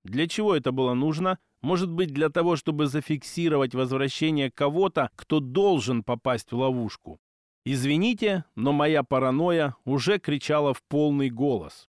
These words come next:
Отойдя в сторону, я забрался на соседнее дерево и затаился. Мне пришлось подождать пару часов, прежде чем со стороны пустоши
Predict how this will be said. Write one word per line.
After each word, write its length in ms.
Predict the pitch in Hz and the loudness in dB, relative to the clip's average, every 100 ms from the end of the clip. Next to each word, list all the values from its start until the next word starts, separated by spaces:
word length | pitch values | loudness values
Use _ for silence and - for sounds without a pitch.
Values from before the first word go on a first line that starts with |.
| _ _ _ | _ _ _
Отойдя 480 | 135 147 190 208 220 | -4 0 2 4 2
в 40 | |
сторону, 540 | 156 - 202 202 185 170 | 2 0 2 4 4 2
я 180 | 170 156 | 2 2
забрался 500 | 160 165 165 151 147 | 2 2 2 2 0
на 120 | 143 | 0
соседнее 560 | 147 131 156 147 147 | 0 0 0 0 0
дерево 400 | 143 151 180 160 | 0 2 2 4
и 80 | 143 | 4
затаился. 800 | 131 127 135 123 98 82 - 78 _ _ - | 2 0 0 0 -2 -6 -14 -18 _ _ -2
Мне 240 | 131 170 | 0 0
пришлось 460 | 147 147 - 151 - | 0 -2 2 0 0
подождать 580 | 147 139 143 143 147 - | -2 0 0 2 -2 0
пару 240 | 135 135 | 0 2
часов, 600 | 127 135 127 175 165 - _ _ | 0 -2 -2 0 0 -2 _ _
прежде 360 | 143 170 147 151 | 0 0 0 -2
чем 220 | 160 156 | 0 -2
со 140 | - | -2
стороны 460 | 135 - 139 147 143 | -4 0 2 2 0
пустоши 680 | - 185 180 - 143 143 | 0 -2 0 -2 -2 0